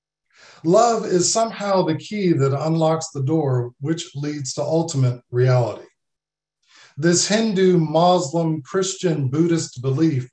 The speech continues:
about ultimate reality is beautifully summed up in the first epistle of Saint John, which says this, "Let us love one another, for love is God, and every one that loves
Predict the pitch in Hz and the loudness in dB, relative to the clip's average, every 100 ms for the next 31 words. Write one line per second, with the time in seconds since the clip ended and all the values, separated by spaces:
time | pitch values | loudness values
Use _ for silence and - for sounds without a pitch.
0 | _ - _ - 131 151 131 160 175 170 | _ -20 _ -6 -2 -2 -2 -2 0 0
1 | 151 139 117 135 165 175 123 104 107 - | -2 -2 -2 2 2 2 0 -4 -14 -18
2 | _ _ 135 135 123 180 202 190 170 160 | _ _ -4 -2 2 2 2 2 0 2
3 | 180 165 175 151 - 139 139 131 180 180 | 0 2 2 2 0 -6 -8 -2 0 0
4 | 180 - 143 131 175 170 143 123 123 127 | -2 -10 -10 -4 -2 -2 -2 -2 -2 -6
5 | - 175 160 117 110 147 120 - - _ | -2 0 0 -2 -4 -2 -2 -6 -14 _
6 | _ _ _ _ _ _ _ _ _ - | _ _ _ _ _ _ _ _ _ -20
7 | - 151 160 - 165 135 135 147 127 - | -6 -2 0 4 2 2 0 0 0 -2
8 | - - 165 214 247 233 - 196 214 214 | -10 -8 -2 0 0 -2 -4 2 2 2
9 | 165 165 147 131 120 107 - _ _ _ | 0 -2 0 0 -2 -6 -16 _ _ _
10 | _ _ _ _ _ _ - 160 156 175 | _ _ _ _ _ _ -2 0 4 6
11 | 180 165 135 139 117 131 123 101 92 - | 6 4 0 -4 -2 0 2 0 -6 -12
12 | _ _ - 135 131 175 190 185 160 170 | _ _ -8 -4 0 0 4 4 4 2
13 | 160 123 117 120 127 123 151 214 190 123 | 4 2 0 -6 -8 -6 -4 2 4 4
14 | 113 113 - - - | 0 -6 -10 -12 -16